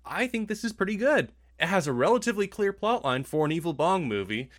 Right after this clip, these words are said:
It has a higher joke to B S ratio, like,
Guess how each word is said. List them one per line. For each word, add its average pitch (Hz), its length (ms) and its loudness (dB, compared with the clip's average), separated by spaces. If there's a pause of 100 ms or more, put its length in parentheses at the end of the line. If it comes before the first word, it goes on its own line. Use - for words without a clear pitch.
(300)
It 151 120 2
has 147 180 0
a 123 60 2
higher 208 400 0
joke 185 380 0
to 135 80 -6
B 156 260 -2
S 165 240 -2
ratio, 101 600 -2
like, 101 380 -2